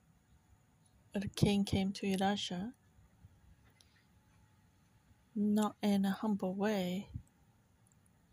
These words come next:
He was still trying to ask Elisha, "Who made all this trouble?"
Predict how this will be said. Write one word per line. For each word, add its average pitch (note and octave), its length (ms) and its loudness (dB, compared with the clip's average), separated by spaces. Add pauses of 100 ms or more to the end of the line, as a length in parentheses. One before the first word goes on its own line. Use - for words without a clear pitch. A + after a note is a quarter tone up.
(920)
He G3+ 140 -8
was - 420 -2 (680)
still A#3+ 500 -2
trying G3+ 540 -2
to - 280 -8
ask G3+ 400 -2
Elisha, G3 680 -2
"Who C#4+ 300 0 (160)
made A3 240 0
all G#3+ 140 -4
this G#3 200 -2
trouble?" F#3+ 460 -2